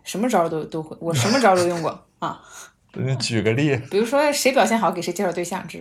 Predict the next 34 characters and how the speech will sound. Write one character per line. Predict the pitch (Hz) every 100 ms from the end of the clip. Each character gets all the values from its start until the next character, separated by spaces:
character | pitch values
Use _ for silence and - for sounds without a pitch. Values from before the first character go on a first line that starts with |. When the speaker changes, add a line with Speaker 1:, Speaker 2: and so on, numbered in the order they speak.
| 180
Speaker 1:
这 | - -
个 | - -
特 | -
别 | 180
好 | 170 -
用。 | - - _ _ _ _
Speaker 2:
啊， | 123
你 | 123
这 | 107 143
不 | 135
是 | 160
开 | 156 143
玩 | 123 110
笑 | 131 117
的 | 92
是 | -
吗？ | -
Speaker 1:
不 |
开 | 254 220
玩 | 196
笑 | 208 190
啊， | 185 185 -
特 | 220
别 | 196
好 | 180
用。 | 160 165
我 |
们 | 165 220
组 | 247 160 233
业 | 220
绩 | 185
很 | 185
好 | 208 -
的， | - -